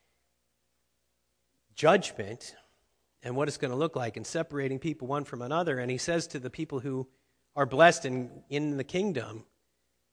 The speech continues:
"Well, you did these things. I was hungry, you gave me food. I was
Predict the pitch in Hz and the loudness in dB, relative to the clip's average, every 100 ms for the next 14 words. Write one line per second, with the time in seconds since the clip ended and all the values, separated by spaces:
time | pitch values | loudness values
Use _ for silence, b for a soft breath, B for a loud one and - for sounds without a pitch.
0 | - 143 127 127 - _ _ _ 131 123 | 0 2 2 0 -10 _ _ _ -8 -6
1 | 123 170 226 - 98 _ - - _ _ | -4 -4 -6 -12 -20 _ -20 -20 _ _
2 | _ _ _ _ _ _ _ - 123 127 | _ _ _ _ _ _ _ -6 -4 0
3 | 175 214 127 135 139 135 220 165 - 123 | 0 0 2 0 0 -2 0 0 -2 -6
4 | 117 - | -6 -10